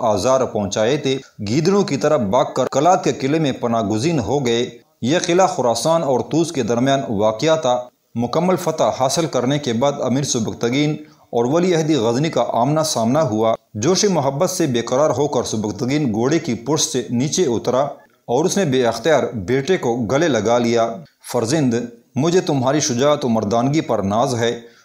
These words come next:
शिद्दत जज्बात से सुबकतगीन की आवाज़ लरज रही थी। "तुमने जिस तरह हारी हुई बाजी जीती है, वो एक अजीम शान कारनामा है। जंग व जदल की तारीख में इस कारनामे को हमेशा याद रखा जाएगा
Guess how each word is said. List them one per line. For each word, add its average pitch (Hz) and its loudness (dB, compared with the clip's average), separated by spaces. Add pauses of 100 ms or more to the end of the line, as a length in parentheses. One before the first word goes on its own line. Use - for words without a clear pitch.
(140)
शिद्दत 175 0
जज्बात 131 0
से 123 -4 (100)
सुबकतगीन 165 0
की 156 0
आवाज़ 120 2 (100)
लरज 123 0
रही 117 0
थी। 120 -4 (240)
"तुमने 196 2
जिस 170 0
तरह 185 4
हारी 156 2
हुई 170 0
बाजी 143 0
जीती 101 -2
है, 135 -2 (360)
वो 160 2
एक 190 2
अजीम 147 0
शान 151 0
कारनामा 110 0
है। 127 -2 (380)
जंग 165 0
व 175 2
जदल 151 2
की 135 -4
तारीख 127 2
में 135 0
इस 170 0
कारनामे 151 0
को 135 -2
हमेशा 135 0
याद 127 0
रखा 120 0
जाएगा 123 0